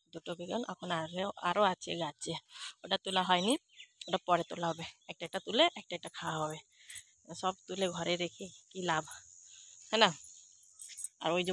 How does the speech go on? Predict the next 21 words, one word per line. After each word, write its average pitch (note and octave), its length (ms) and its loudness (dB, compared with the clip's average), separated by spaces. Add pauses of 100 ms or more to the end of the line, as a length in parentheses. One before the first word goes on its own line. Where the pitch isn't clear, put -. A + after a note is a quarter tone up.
বড় E3+ 220 0
লাউটা F3 340 -2
দেখালাম, F3 480 -2 (260)
ওই E3 200 -14
লাউটা E3 360 -4 (1300)
পরে F3 180 -4
তোলা F3 220 -8
হবে। F3 300 -6
আজকে - 340 -4
যাচ্ছে, D#3+ 440 -4 (680)
আরামবাগ D#3+ 540 -2
যাচ্ছে। - 360 -8 (1700)
তো F3+ 40 -4 (340)
আমি F3 240 -2
বলবো F3+ 340 2 (300)
কেন F3 240 -6
যাচ্ছে, E3+ 300 -6 (100)
পরে F3 220 -6
share E3 260 -2
করব। E3+ 260 -8 (540)
এখন G#3+ 240 -8